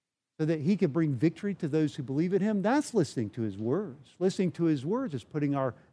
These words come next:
faith or our trust in him. And then we'll have a place of security. We will dwell secure. We will be at ease without the dread of disaster.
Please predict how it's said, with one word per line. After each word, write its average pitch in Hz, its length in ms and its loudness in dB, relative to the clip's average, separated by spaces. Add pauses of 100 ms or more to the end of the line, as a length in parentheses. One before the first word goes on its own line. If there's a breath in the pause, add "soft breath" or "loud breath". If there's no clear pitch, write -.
faith 226 260 0
or 131 80 -2
our 113 140 -2
trust - 580 -12
in 135 100 -2
him. 107 360 -6 (680)
And 139 140 2
then 151 180 6
we'll 139 100 0
have 131 180 -2
a 131 40 0
place - 600 -4 (360)
of 127 140 -4
security. 127 520 0
We 139 120 4
will 123 140 4
dwell 135 380 4
secure. 131 720 -4 (360 soft breath)
We 160 100 6
will 147 140 6
be 151 320 6
at 139 80 4
ease 139 480 2 (220 soft breath)
without 131 360 0
the 135 80 0
dread 139 440 4
of 110 120 -2
disaster. 131 640 0